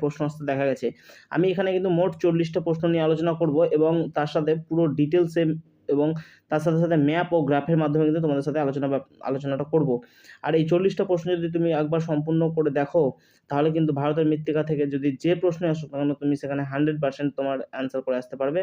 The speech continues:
তো সবার প্রথমে তোমরা এই ম্যাপ এবং এই গ্রাফটা দেখো, যেটা করলে তোমাদের খুব সুবিধা হবে পড়তে এবং মনে রাখতেও খুব সুবিধা হবে। দেখো, এই যে এই কালারটা দিয়েছে, এই কালারটা পলিমাটির জন্য, ঠিক আছে? তো পলিমাটির কত রয়েছে? ফর্টি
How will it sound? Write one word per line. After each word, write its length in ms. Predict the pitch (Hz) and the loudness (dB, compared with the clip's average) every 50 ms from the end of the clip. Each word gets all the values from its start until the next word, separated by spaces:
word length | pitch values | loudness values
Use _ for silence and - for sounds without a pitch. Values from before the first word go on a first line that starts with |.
| 190 - | -4 -6
তো 60 | - 160 165 | -10 -8 -4
সবার 180 | 180 185 202 196 | -4 -2 -2 -2
প্রথমে 220 | 202 202 214 202 202 196 | -2 0 2 2 2 4
তোমরা 160 | 185 156 147 170 180 - 156 | 4 4 4 2 2 2 4
এই 60 | 160 160 165 | 4 6 4
ম্যাপ 200 | 165 175 175 170 185 | 4 4 2 2 2
এবং 120 | 180 185 180 175 165 | 2 4 4 4 4
এই 60 | 165 160 | 4 4
গ্রাফটা 260 | 147 143 139 - - 147 143 | 4 2 2 2 2 2 2
দেখো, 180 | 131 - 143 147 170 165 147 | 2 2 0 0 0 2 0
যেটা 160 | 151 151 156 151 147 156 | 2 2 2 0 2 2
করলে 180 | 175 175 175 165 170 | 2 4 4 4 2
তোমাদের 220 | 160 160 160 156 156 - | 2 2 2 2 0 0
খুব 100 | 170 160 160 - | 0 0 0 0
সুবিধা 240 | 160 156 156 147 139 135 | 2 4 4 4 4 2
হবে 120 | 120 131 131 135 | 2 2 2 2
পড়তে 220 | 131 123 123 - 135 139 | 0 -4 -2 0 0 2
এবং 100 | 147 151 143 147 | 2 2 2 2
মনে 120 | 156 165 170 | 2 4 2
রাখতেও 220 | 165 165 160 180 170 170 | 2 2 2 0 0 2
খুব 80 | - 170 165 165 | 2 0 0 0
সুবিধা 220 | - 143 143 131 131 131 | 0 0 2 2 2 0
হবে। 140 | 117 104 85 - _ _ - - - - - - | 0 -2 -4 -6 _ _ -20 -20 -20 -14 -4 -2
দেখো, 160 | 151 147 139 135 135 | 0 2 2 2 2
এই 60 | 151 | 4
যে 60 | 170 165 165 160 - - 165 | 2 0 -2 -4 -2 2 2
এই 60 | 175 170 - | 2 4 4
কালারটা 240 | 175 180 175 175 165 165 | 2 2 2 2 2 2
দিয়েছে, 180 | 165 156 160 - | 2 2 2 2
এই 40 | 165 165 | 2 2
কালারটা 220 | 165 160 165 165 160 - | 2 2 0 0 0 2
পলিমাটির 400 | 180 185 190 180 170 147 139 127 - | 2 4 4 4 2 2 0 0 -2
জন্য, 120 | 120 113 120 - | -2 -4 -2 0
ঠিক 100 | 160 170 - | 0 2 2
আছে? 100 | - 160 160 160 - - - _ - | 2 0 0 -4 -12 -20 -20 _ -8
তো 40 | - 143 156 | -6 -2 2
পলিমাটির 420 | 156 165 175 180 180 175 170 180 175 170 | 2 4 4 4 2 2 0 0 0 0
কত 100 | 160 165 165 | 0 2 2
রয়েছে? 220 | 170 165 165 165 208 254 330 - _ _ _ | 2 2 2 2 2 2 2 -2 _ _ _
ফর্টি 220 | - 156 147 156 | -4 -4 0 0